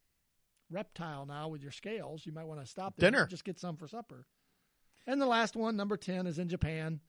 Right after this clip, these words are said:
Speaker 1: It's a beer vending machine. <laughs>
Speaker 2: Beer vending machine.
Speaker 1: <laughs> So you wanna pick up your beer, you know, you're all set.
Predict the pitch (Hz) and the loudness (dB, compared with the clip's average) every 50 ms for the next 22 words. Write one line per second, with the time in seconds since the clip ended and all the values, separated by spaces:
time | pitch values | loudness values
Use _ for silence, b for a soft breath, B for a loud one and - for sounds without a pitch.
0 | _ _ _ _ _ _ _ _ _ _ _ - 175 - 220 185 160 151 135 143 | _ _ _ _ _ _ _ _ _ _ _ -8 -6 -2 -2 -2 -2 -2 0 0
1 | 202 214 208 208 196 185 160 - 185 170 180 180 165 156 151 147 147 - - 147 | 2 2 2 2 2 0 0 -4 -6 -6 -4 -4 -6 -6 -8 -10 -10 -10 -10 -10
2 | 139 135 135 139 - _ _ _ _ _ _ _ _ - - - 160 - _ _ | -12 -12 -14 -14 -16 _ _ _ _ _ _ _ _ -14 -10 -10 -10 -10 _ _
3 | _ _ _ _ - - _ - - _ - - - - - 175 - - - _ | _ _ _ _ -20 -20 _ -20 -20 _ -16 -14 -14 -8 -8 -8 -8 -8 -12 _
4 | - - - _ _ - - - - - - _ - - - _ B B B B | -20 -20 -20 _ _ -20 -20 -16 -16 -16 -12 _ -12 -12 -12 _ B B B B
5 | B _ - 170 160 160 170 175 165 - - 180 175 202 190 160 - 165 156 143 | B _ -10 -8 -6 -4 -4 -4 -4 -4 -4 -4 -2 -2 -4 -4 -4 -6 -6 -4
6 | 147 190 214 214 214 214 208 208 208 208 208 208 208 196 196 240 190 170 160 165 | -2 -2 0 2 4 4 6 6 6 4 4 2 0 0 -2 -4 -4 -4 -2 -2
7 | 170 170 170 170 170 165 156 156 - _ _ _ _ _ _ _ _ - 139 151 | -2 -2 -2 -2 -2 -2 -4 -6 -10 _ _ _ _ _ _ _ _ -14 -10 -10
8 | 156 160 170 165 156 - - 180 175 175 190 | -8 -6 -6 -8 -8 -8 -8 -6 -6 -6 -6